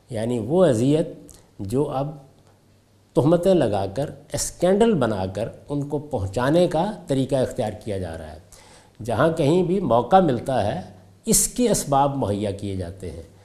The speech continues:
یہ گھر میں بھی کیے جاتے ہیں، یہ باہر بھی کیے جاتے ہیں۔ چنانچہ یہاں مقابل میں یہ لوگ ہیں،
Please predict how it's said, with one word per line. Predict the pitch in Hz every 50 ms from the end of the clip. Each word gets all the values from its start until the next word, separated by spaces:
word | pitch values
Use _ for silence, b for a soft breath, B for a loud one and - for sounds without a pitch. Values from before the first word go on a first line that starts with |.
| b b b -
یہ | 175 170 151 127 101
گھر | 95 95 104
میں | 101 127 160
بھی | 180 202
کیے | 190 - 190 190 190
جاتے | 180 190 180 175 180 190 185
ہیں، | 190 214 220 - - - -
یہ | - 143
باہر | 131 113 110 123 123 123 123 120
بھی | 113 110 101
کیے | 104 - 95 92
جاتے | 90 85 80 85 - - 90
ہیں۔ | 78 85 82 - b b b b b b b -
چنانچہ | 123 120 127 139 135 170
یہاں | 165 156 143 123 151 165
مقابل | 143 123 117 - - 131 143 160 170 208 214 196
میں | 185 185 196 190 196 185
یہ | 139 135 151 139
لوگ | 120 104 101 95 92 82 90
ہیں، | - -